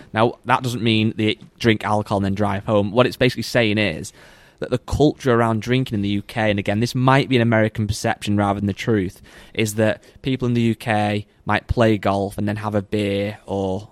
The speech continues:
you know, maybe half, if there was a halfway hut or whatever, maybe, maybe half a beer or something. But it's kind of, it's,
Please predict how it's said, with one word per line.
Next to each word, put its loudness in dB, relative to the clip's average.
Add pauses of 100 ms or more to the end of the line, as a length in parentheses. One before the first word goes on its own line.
you -6
know, -2
maybe 0
half, -4 (200)
if -4
there 0
was 4
a 0
halfway -2
hut -6
or -6
whatever, -6
maybe, -2
maybe -2
half -4
a -4
beer -2
or -2
something. -6 (260)
But -4
it's -6
kind 0
of, 0 (280)
it's, -6